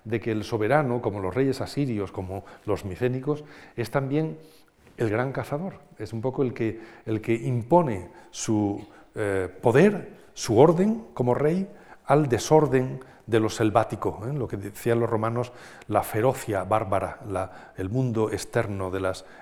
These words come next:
externa gentes. Bueno. De modo que en esta estela,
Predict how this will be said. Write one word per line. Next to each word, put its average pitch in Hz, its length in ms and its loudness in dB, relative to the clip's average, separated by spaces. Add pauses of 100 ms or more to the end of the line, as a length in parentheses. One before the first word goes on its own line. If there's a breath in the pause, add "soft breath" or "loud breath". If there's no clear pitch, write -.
externa 95 520 -6
gentes. 80 460 -14
Bueno. 95 220 -10 (1800 loud breath)
De 120 60 0
modo 185 180 6
que - 80 4
en 151 80 8
esta 165 160 2
estela, 180 440 4